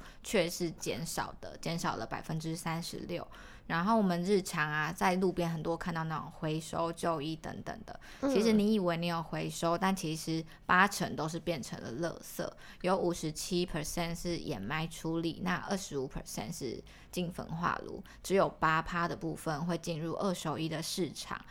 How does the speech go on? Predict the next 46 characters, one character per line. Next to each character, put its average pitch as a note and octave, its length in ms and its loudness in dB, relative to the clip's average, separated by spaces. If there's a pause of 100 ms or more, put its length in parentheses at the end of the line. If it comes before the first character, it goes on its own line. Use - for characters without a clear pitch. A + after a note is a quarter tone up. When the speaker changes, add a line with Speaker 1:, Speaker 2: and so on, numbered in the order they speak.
Speaker 2:
嗯。 B3+ 160 2
Speaker 1:
然 D#3+ 160 6
后 F3 80 6
十 D#3 340 -2
趴 D#3+ 320 0
会 E3 200 -2
作 - 260 -2
为 - 160 -4
填 D#3 260 -4
充 D#3 300 -2
物 D#3+ 160 0
回 - 240 -4
收 D3+ 300 -2
再 D3+ 380 -4
制， - 220 -8
所 - 180 -2
以 D3+ 120 -2
比 - 120 -6
例 C#3+ 120 -2
是 D#3+ 140 -4
非 D#3 200 -4
常 D#3 200 -8
的 - 60 -14 (180)
低 - 240 -10
的。 - 100 -12 (300)
Speaker 2:
嗯， A3+ 400 4
嗯， G#3 300 -2 (180)
所 - 160 6
以 F#4+ 100 6
这 F4+ 140 4
个 D4 180 10
是 D4 200 2
在 C#4 220 6
讲 G#3+ 340 -2
说， A3+ 640 8
呃， F#3+ 280 2 (160)
我 A#3 120 10
们 B3 140 12
现 E4 240 8
在 D#4 180 10
很 G#3 220 4
常 F#3+ 500 4 (300)
认 A#3 480 8
为 F3+ 220 8
你 F3+ 200 6
在 G#3 480 6